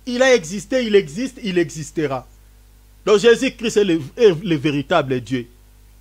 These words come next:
Ça, même si vous montrez ça aux Trinitaires, les gens qui sont possédés par l'esprit de l'Antichrist ne vont pas croire. Ne vont pas croire. Même si vous les montrez comme ça. Regardez ce que le prophète dit.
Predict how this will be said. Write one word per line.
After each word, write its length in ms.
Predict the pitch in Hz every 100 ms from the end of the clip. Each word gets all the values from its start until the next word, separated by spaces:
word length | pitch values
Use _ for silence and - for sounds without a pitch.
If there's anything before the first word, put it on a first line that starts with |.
| - - - - - _ -
Ça, 380 | - - 220 247
même 240 | 202 214 175
si 100 | 208
vous 140 | 196
montrez 320 | 180 151 180
ça 120 | 170
aux 80 | 165
Trinitaires, 580 | - 131 127 120 175 185
les 120 | 147
gens 120 | 151
qui 120 | 170 185
sont 160 | 185
possédés 460 | 156 143 127 143 160
par 140 | 135
l'esprit 220 | 127 170
de 80 | 147
l'Antichrist 460 | 123 110 127 180 - - -
ne 60 |
vont 140 | 151 202
pas 160 | 190
croire. 360 | - 165 139 120 - _ - - - - _ _ _ _ _ _ - - - - - - -
Ne 80 | 165
vont 120 | 180 240
pas 140 | 233
croire. 320 | - 185 127
Même 220 | 135 277
si 100 | -
vous 160 | 233 202
les 120 | 190
montrez 340 | 160 147 175 156
comme 240 | 131 123
ça. 220 | - 113 -
Regardez 380 | 151 170 175 196
ce 100 | 196
que 120 | 180
le 80 | 143
prophète 360 | 131 123 135
dit. 220 | 104 110